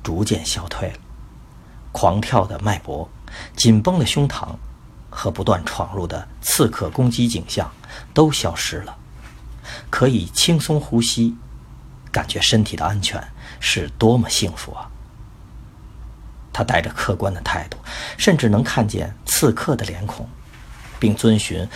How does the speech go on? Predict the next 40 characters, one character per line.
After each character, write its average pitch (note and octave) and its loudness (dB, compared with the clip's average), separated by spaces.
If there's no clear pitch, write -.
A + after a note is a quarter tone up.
法 - 0
兰 E2 -8
科 - 2
的 A2+ -2
建 F#2 2
议， F#2+ -8
看 C#3 6
着 G#2 0
被 A2 4
刺 B2 4
破 A#2 0
的 F2 -8
黑 C3+ 0
外 A2 2
套 - -4
挂 A2+ 4
在 E2+ -4
随 G#2+ 0
时 G#2+ -2
可 - -6
见 F#2 -2
的 - -12
墙 - -4
上。 - -6
刺 - 2
杀 G#2 6
事 G2+ -2
件 - -6
于 A#2+ 6
法 F2+ 4
兰 G2+ 2
科 C#3+ 4
来 G#2+ 4
访 - -4
之 C3+ 0
后 C3 2
几 - -8
个 - -14
星 G#2+ -2
期， G2 -4